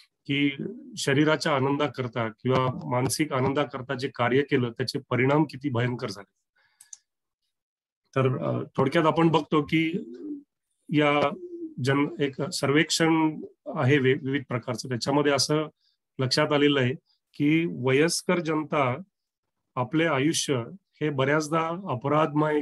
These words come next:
किंवा <clears throat> खेदमय परिस्थितीत जगतात, कारण आयुष्यात वेगवेगळ्या चुका झालेल्या असतात की ज्या,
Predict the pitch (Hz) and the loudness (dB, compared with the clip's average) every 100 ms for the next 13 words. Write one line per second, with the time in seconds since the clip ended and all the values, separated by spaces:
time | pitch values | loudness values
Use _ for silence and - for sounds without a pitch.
0 | 143 147 147 165 - - - 190 165 147 | -2 0 2 0 -2 -4 2 4 4 2
1 | 131 151 151 165 165 165 135 - 131 143 | 0 0 2 4 2 0 -4 -4 -4 -2
2 | 127 - 123 - 143 196 196 143 139 160 | -2 -4 -8 -2 0 0 -2 0 0 0
3 | 170 151 139 139 156 160 - 127 156 139 | -2 -4 -4 -2 -2 -2 -4 0 2 2
4 | 135 127 120 - 113 104 _ _ _ 156 | 2 2 0 -2 -6 -10 _ _ _ -2
5 | 139 151 | 2 4